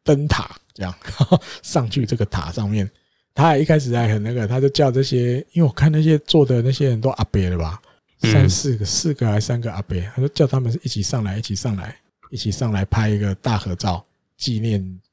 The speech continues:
Speaker 1: 纪念写真这样。谢谢你们这么快的时间帮我完成了这个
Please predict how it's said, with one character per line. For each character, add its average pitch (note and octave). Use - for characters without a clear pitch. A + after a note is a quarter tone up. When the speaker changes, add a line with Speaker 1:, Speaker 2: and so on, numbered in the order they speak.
Speaker 1:
纪 C3
念 A2
写 F2+
真 F#2
这 G2+
样。 F#2
谢 -
谢 G2
你 F2+
们 F2
这 C3+
么 G2+
快 A2+
的 G2
时 F#2+
间 G2
帮 G2+
我 F#2
完 F#2
成 G#2
了 F#2+
这 G2+
个 F#2